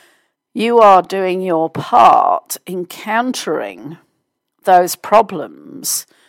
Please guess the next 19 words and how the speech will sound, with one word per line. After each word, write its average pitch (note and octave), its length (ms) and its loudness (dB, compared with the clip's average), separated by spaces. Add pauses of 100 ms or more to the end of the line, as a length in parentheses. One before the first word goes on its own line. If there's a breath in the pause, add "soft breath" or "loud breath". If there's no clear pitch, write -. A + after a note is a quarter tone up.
(540)
And G3+ 260 6
if - 160 -6
you G#3 180 -4 (100)
add A3 300 2
to - 180 -8
that, F3+ 720 0 (500)
putting F#3+ 320 -4
your E3 180 -4
focus G3+ 640 0
on E3+ 320 -2 (340 soft breath)
what's A#3 360 -4
the B3+ 100 -10
world A3+ 340 -2
that F#3+ 100 -8
we G3+ 200 -6
all G3 160 -2
want F#3 280 -10
to F3+ 100 -14
see. - 680 -10